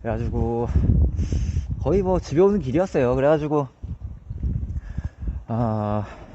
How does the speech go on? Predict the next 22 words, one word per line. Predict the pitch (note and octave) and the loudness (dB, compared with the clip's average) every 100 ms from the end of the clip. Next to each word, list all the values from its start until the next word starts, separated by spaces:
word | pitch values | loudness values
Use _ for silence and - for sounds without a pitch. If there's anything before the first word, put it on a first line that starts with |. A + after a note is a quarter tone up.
| - - - - - - - - | -18 -18 -20 -20 -20 -20 -20 -12
제가 | - C#3 | 0 0
타려고 | - A#3 A3 | 2 2 2
했던 | - D3+ | 0 0
N | G#2+ A#2+ | 0 0
십육 | - G#3 | 2 2
번 | F3+ C3 | 2 0
버스, | B2 - G2 B2 E3+ - | -2 0 -2 -2 -6 -4
예, | G#2 G2 F2+ E2+ | -2 -2 -4 -4
그 | G#2+ | -2
N | G2 A2+ | 0 0
십육 | - E3+ | -2 -4
번 | D#3 C#3 | -4 -2
버스를, | F3 - E3 D3+ F3 G#3 G#3 _ _ _ _ _ _ _ _ _ - | -2 -2 -2 0 0 -2 -4 _ _ _ _ _ _ _ _ _ -14
아, | G#2 G2 G2+ | -8 -6 2
미아 | C3 E3+ | 4 4
사거리에서 | C3 E3+ F#3+ D#3+ B2+ G#2 F#2+ | 4 0 2 0 0 -2 -2
만나가지고, | F#2+ C3 B2 G#2+ G#2 A2 A#2+ F2 F2+ | 0 4 4 2 0 -4 -4 -6 -8
예, | F#2+ F2+ - _ _ _ - - - _ - _ _ _ _ _ G#2+ | -8 -8 -12 _ _ _ -20 -20 -20 _ -20 _ _ _ _ _ -8
만나가지고 | A2 A#2+ A#2+ A#2+ C#3 D#3+ | -4 -2 -2 -2 -4 -4
좀 | - | -2
반갑더라고요. | C3 D#3+ D3+ B2 G2+ F#2+ C3 - - | 4 4 4 0 0 -2 -4 -10 -16
예. | F#2 F#2 | -12 -12